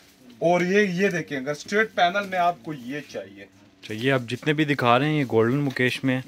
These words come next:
Speaker 1: ये गोल्डन में है हमारे पास।
Speaker 2: और
Speaker 1: ये देखें,
Speaker 2: prices
Speaker 1: चौंतीस,
Speaker 2: इनकी तकरीबन same
Speaker 1: वही
Speaker 2: होंगे?
Speaker 1: same है। अगर आपने चट्टे के साथ बनाना है ना ये, तो ट्वेंटी थाउजेंड रुपीज का सूट बनेगा।
Speaker 2: ठीक है।
Speaker 1: Four piece। अगर आपने कोई heavy रखना है तो आपको ये जो दुपट्टा सूट मिलेगा बाईस हजार पाँच सौ रुपए का।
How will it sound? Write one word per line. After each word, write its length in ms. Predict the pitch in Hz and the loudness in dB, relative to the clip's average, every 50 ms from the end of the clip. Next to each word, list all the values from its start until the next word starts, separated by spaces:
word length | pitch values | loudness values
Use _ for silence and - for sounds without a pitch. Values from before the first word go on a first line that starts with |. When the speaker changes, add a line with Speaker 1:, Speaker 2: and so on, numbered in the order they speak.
| 123 | -8
Speaker 1:
ये 180 | 135 165 202 214 165 120 | -4 -2 -2 -2 -2 -6
गोल्डन 400 | 120 143 160 180 190 190 226 226 | -8 -6 -4 -4 -4 -2 -4 -4
में 140 | 220 214 202 | -4 -4 -4
है 140 | 185 190 214 | -4 -4 -4
हमारे 320 | 220 202 185 180 180 196 190 | -4 -4 -4 -4 -4 -4 -6
पास। 280 | - 185 180 180 185 | 0 4 6 6 6
Speaker 2:
और 140 | 127 127 123 | 6 4 4
Speaker 1:
ये 60 | 127 - | 4 2
देखें, 160 | - - 226 | 2 4 4
Speaker 2:
prices 220 | 151 147 147 - | 6 8 8 6
Speaker 1:
चौंतीस, 140 | 196 185 180 | 6 6 4
Speaker 2:
इनकी 240 | 190 190 180 170 190 - | 4 4 4 4 2 4
तकरीबन 400 | - 175 165 160 156 156 180 180 | 4 2 2 2 2 2 2 2
same 260 | 156 - 170 180 180 | 4 2 4 6 8
Speaker 1:
वही 120 | 208 254 277 | 8 10 10
Speaker 2:
होंगे? 160 | 269 - 170 | 8 4 4
Speaker 1:
same 280 | - 240 240 254 247 | 4 4 6 6 4
है। 60 | 240 233 - | 2 2 4
अगर 240 | 208 233 226 240 240 | 4 6 6 8 8
आपने 260 | 226 220 220 247 233 - | 6 6 6 4 2 4
चट्टे 320 | - 240 - - 247 240 | 4 2 2 4 4 6
के 140 | 233 233 220 | 6 6 4
साथ 240 | 226 - 208 214 202 | 6 6 4 4 4
बनाना 360 | 175 202 185 180 180 185 208 | 2 0 0 0 0 2 2
है 80 | 226 233 | 2 2
ना 80 | 226 214 | 0 0
ये, 260 | 202 202 202 196 180 - _ - _ - _ - - _ - | 0 0 0 0 -2 -2 _ -20 _ -20 _ -20 -16 _ -2
तो 60 | 190 175 | -2 0
ट्वेंटी 360 | - 202 190 190 180 - 185 | 4 4 4 4 4 2 -2
थाउजेंड 380 | - 151 143 131 117 120 123 117 | 0 0 -2 -2 -2 -4 -6 -8
रुपीज 300 | 113 113 113 110 - - | -8 -10 -12 -14 -14 -12
का 120 | - 113 | -14 -14
सूट 240 | 107 - 117 117 110 104 | -14 -10 -10 -10 -10 -10
बनेगा। 340 | 107 101 98 98 101 104 101 - _ - - | -14 -14 -14 -14 -16 -16 -18 -20 _ -18 -12
Speaker 2:
ठीक 240 | - 107 95 - | -12 -12 -12 -10
है। 120 | 104 101 98 | -10 -8 0
Speaker 1:
Four 200 | 127 170 175 165 - - | 2 4 4 4 2 -2
piece। 220 | 131 123 127 - - - - - - | -6 -6 -6 -8 -14 -20 -20 -8 0
अगर 220 | 190 208 226 220 233 | 0 2 4 6 6
आपने 300 | 220 220 220 220 226 226 | 6 6 4 2 0 -4
कोई 180 | 220 226 202 | -2 0 2
heavy 260 | 190 180 180 190 226 233 | 4 4 4 2 2 0
रखना 260 | 226 208 - - 214 | 0 -2 -2 -4 -8
है 60 | 208 - | -8 -6
तो 140 | - 196 175 | -4 -2 0
आपको 320 | 170 180 190 - - 202 185 | 2 2 0 0 -4 -6 -4
ये 100 | 180 175 | -4 -4
जो 120 | 156 170 | -6 -8
दुपट्टा 400 | 147 160 151 156 147 - 190 185 180 175 151 143 131 | -8 -8 -8 -8 -6 -6 -6 -6 -6 -8 -12 -16 -18
सूट 280 | - - 175 180 185 175 | -16 -10 -10 -8 -8 -8
मिलेगा 280 | 170 165 170 180 165 175 | -8 -8 -8 -8 -8 -8
बाईस 280 | 147 135 135 143 143 139 | -6 -4 -4 -4 -4 -8
हजार 200 | 135 120 120 113 | -10 -8 -8 -8
पाँच 360 | 107 - _ 110 104 101 101 - | -10 -10 _ -20 -20 -20 -20 -20
सौ 120 | - 98 | -20 -20
रुपए 200 | 92 - - 98 | -20 -20 -20 -20
का। 140 | - 101 | -20 -20